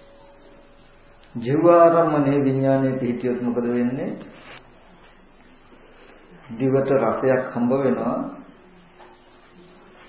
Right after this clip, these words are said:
රසයට ඒකේ ලුණු රස, තිත්ත රස, ඇඹුල් රස කියන රසය නම් කළාට කමන්නේ නමුත් විඥානයේ පිහිටියොත් ගොරක වගේ කියලා කළු පාට අඳු ටිකක් එකතු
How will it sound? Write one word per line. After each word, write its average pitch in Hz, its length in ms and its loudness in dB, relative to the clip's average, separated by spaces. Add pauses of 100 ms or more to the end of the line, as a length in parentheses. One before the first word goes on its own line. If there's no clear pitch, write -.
(100)
රසයට 127 580 2 (1800)
ඒකේ 143 480 2 (480)
ලුණු 120 360 -6
රස, 139 300 -2
තිත්ත 139 340 -8
රස, 135 280 -2
ඇඹුල් 131 400 -2
රස 127 260 -2
කියන 131 220 -8
රසය 113 320 -6
නම් 131 240 -2
කළාට 120 320 -4
කමන්නේ 120 560 -6 (840)
නමුත් 160 340 -4
විඥානයේ 160 640 -2
පිහිටියොත් 135 760 -2 (1700)
ගොරක 143 520 2
වගේ 143 380 4
කියලා 147 220 0
කළු 131 220 0
පාට 147 220 2
අඳු 123 220 2
ටිකක් 131 180 -2
එකතු 101 340 -4